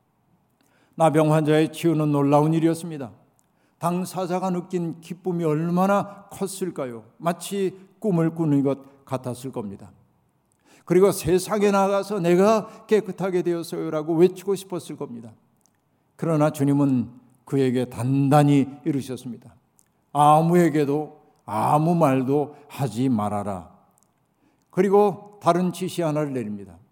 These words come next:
"가서 제사장에게 내 몸을 보이고 내가 깨끗하게 된 것에 대하여 모세가 명령한 것을 바쳐서 사람들에게 증거로 삼도록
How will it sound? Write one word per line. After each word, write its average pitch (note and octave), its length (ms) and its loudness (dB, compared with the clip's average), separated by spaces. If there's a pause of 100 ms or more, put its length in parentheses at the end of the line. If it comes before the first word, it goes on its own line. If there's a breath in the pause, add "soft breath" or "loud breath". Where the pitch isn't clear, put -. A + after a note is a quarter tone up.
(400)
"가서 D3+ 580 -4 (220 soft breath)
제사장에게 C3+ 840 0
내 C3 200 4
몸을 D3 380 0
보이고 C3+ 560 -2 (480 soft breath)
내가 F3 500 4
깨끗하게 F3+ 540 -2
된 D#3 260 -2
것에 D3+ 260 -4
대하여 C3+ 540 -4 (300 soft breath)
모세가 D#3+ 640 0
명령한 D#3+ 500 0
것을 C#3+ 240 -4
바쳐서 C3+ 680 -8 (200 soft breath)
사람들에게 A#2+ 960 -4
증거로 D3+ 680 -2
삼도록 D3 580 -6